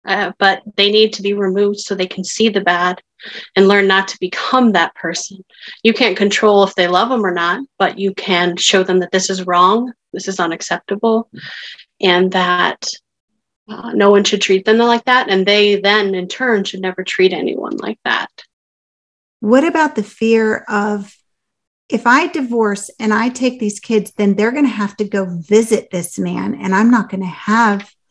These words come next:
Speaker 2: input into the time when they're with him?
Speaker 1: But you still will have the time you have with them and to speak the truth to them. And they'll know that you're gonna stand in the light, you're gonna stand in the truth.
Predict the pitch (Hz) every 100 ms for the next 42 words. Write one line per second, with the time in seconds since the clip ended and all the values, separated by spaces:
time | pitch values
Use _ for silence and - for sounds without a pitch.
0 | _ _ _ _ _ 240 262 269 214 196
1 | - 208 214 208 208 202 208 208 196 208
2 | 208 202 247 - 233 214 - _ _ _
3 | _ _ _ _ _ _ _ _ _ _
4 | _ _ _ 220 - 202 - 214 190 185
5 | 190 196 196 202 202 196 185 190 185 196
6 | 233 240 240 220 196 - 214 208 196 -
7 | 208 208 - - 254 254 269 262 _ _
8 | - - - - 185 185 185 185 190 202
9 | 208 208 202 190 202 - _ 185 214 247
10 | 233 214 - 214 220 214 190 180 180 -
11 | 214 214 233 226 - 190 208 208 202 -
12 | 180 185